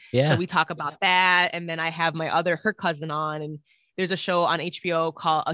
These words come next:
Speaker 2: H B O Max called Legendary, which is, like, featuring the ballroom scene. So we talk about
Speaker 1: Mm.
Speaker 2: that. So it kind of, I like the variety in a sense of, like, things that I enjoy, 'cause there's a market, there's a,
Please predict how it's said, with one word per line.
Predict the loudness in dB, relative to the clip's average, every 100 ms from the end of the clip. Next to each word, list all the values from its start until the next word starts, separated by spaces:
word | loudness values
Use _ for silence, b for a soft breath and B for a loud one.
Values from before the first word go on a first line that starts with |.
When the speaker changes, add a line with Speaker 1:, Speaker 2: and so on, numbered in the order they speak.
| -4
Speaker 2:
H | -4 -4
B | -4
O | -2
Max | -4 -4 -6
called | -6 -2
Legendary, | -4 -4 -2 0 0 0
which | -4 -8
is, | -10 -10
like, | -10 -14
featuring | -14 -12 -12
the | -10
ballroom | -8 -6 -4 -6 -6
scene. | -6 -4 -4 -4
So | -6 -12
we |
talk | -10 -12
about | -8 -6 -4
Speaker 1:
Mm. |
Speaker 2:
that. | 0 0 0
So | -2 -2 -2 B B B 0
it | 0
kind | 2 2 4
of, | 4
I | 2
like | 2 0
the | -2
variety | 2 2 4 2 0 -4 -6 -8 _ _ _ _ _ -12 -4
in |
a | -4
sense | -2 -4 -4
of, | -4
like, | -4 -2
things | -4 -2
that | -2
I | 0 0
enjoy, | -2 -4 -4 -2 -2 -4
'cause | -6 -8 -4
there's | -2 0
a |
market, | 0 0 -2 -4
there's | -2 0
a, | 0